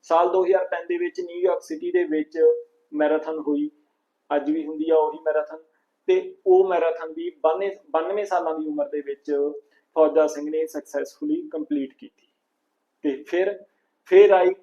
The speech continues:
ਟੋਰਾਂਟੋ ਦੀ ਮੈਰਾਥਨ, ਕੈਨੇਡਾ ਦੀ ਮੈਰਾਥਨ, ਉਸ ਦਾ ਨਾਮ ਸੀਗਾ ਟੋਰਾਂਟੋ ਵਾਟਰਫਰੰਟ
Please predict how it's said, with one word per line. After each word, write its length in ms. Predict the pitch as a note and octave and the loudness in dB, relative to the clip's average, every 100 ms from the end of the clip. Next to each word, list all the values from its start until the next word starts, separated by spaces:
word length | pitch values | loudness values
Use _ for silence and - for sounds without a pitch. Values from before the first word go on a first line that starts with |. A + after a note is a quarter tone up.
| - | -4
ਟੋਰਾਂਟੋ 680 | F#3 F3+ F3+ G#3 G3+ G3+ - _ | -2 0 2 4 4 0 -6 _
ਦੀ 160 | D#3 F3 | -6 -4
ਮੈਰਾਥਨ, 440 | F3 D#3 D#3+ D#3+ E3 _ _ _ | 2 4 4 0 -8 _ _ _
ਕੈਨੇਡਾ 400 | D#3+ D3+ D#3 D#3+ | 0 2 2 2
ਦੀ 100 | D#3+ | 0
ਮੈਰਾਥਨ, 440 | D#3+ D3+ D3+ D#3+ D#3 - _ _ _ - | -2 0 0 -2 -14 -16 _ _ _ -2
ਉਸ 180 | F3 D#3+ | 0 4
ਦਾ 120 | F#3 | 2
ਨਾਮ 240 | F3 D#3 | 2 -4
ਸੀਗਾ 280 | D3+ D#3 F3 | -4 0 0
ਟੋਰਾਂਟੋ 500 | E3+ E3+ E3 F#3+ F3+ | 0 -4 -2 0 2
ਵਾਟਰਫਰੰਟ 680 | D#3+ D3+ D#3 D#3 E3 E3 | 2 2 -2 -6 -8 -10